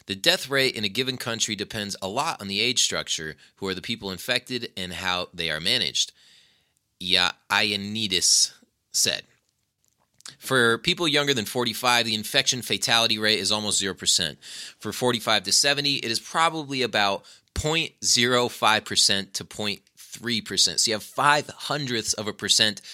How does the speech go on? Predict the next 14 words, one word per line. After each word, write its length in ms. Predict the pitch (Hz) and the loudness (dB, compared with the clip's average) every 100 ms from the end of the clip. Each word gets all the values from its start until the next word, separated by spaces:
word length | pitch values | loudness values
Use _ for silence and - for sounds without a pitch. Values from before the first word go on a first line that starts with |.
| - | -12
to 120 | - | -10
three 260 | 95 - 117 | -6 -2 -2
tenths 380 | - 101 87 - - | -2 -6 -4 -6 -8
of 100 | 78 | -12
a 60 | |
percent. 360 | - - - 57 _ - - - _ _ _ _ | -8 -6 -6 -8 _ -20 -20 -20 _ _ _ _
That's 220 | - 98 - | -10 -6 2
astronomical, 840 | 117 - 117 104 101 92 71 64 - | 2 2 0 -2 -2 -4 -12 -14 -14
you 140 | 82 | -8
know, 140 | 82 85 | -8 -8
and 140 | 85 | -10
considering 680 | - 92 - 104 101 95 90 | -8 -2 2 2 2 0 -2
the, 240 | 85 82 | -4 -2
uh, 240 | 78 73 | 0 -2